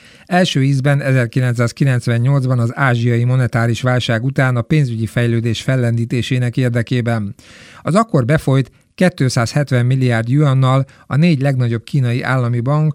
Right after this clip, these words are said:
a Kínai Ipari és Kereskedelmi Bank, a Kínai Mezőgazdasági Bank,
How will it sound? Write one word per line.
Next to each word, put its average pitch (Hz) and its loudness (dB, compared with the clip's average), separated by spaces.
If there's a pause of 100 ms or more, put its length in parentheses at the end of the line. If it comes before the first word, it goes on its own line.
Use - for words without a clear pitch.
(140)
a - -8
Kínai 139 0
Ipari 127 0 (260)
és 123 -6
Kereskedelmi 135 0
Bank, 123 -2 (140)
a - -6
Kínai 131 2
Mezőgazdasági 127 0
Bank, 117 -2